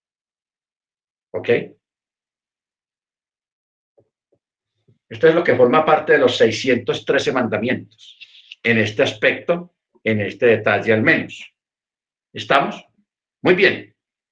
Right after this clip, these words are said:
Capítulo treinta y tres. Dice, "Jacob alzó sus ojos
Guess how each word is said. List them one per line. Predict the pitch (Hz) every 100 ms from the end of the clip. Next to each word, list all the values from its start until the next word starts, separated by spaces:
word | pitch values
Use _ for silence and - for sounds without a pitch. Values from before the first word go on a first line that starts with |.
| _ _
Capítulo | - 147 202 202 240 214
treinta | 180 160 156 156
y | 131
tres. | - 190 - - - _ _ _ _ _ _ _ _ _ _ _ _ _ _ _ _ _ _ _ _ _ _ _ _ _ _ - _ _ _ _
Dice, | - 180 - - 117
"Jacob | 165 151 - - 233 269 - -
alzó | 170 170 - 190 -
sus | - 190 202
ojos | 190 185 196 185 - _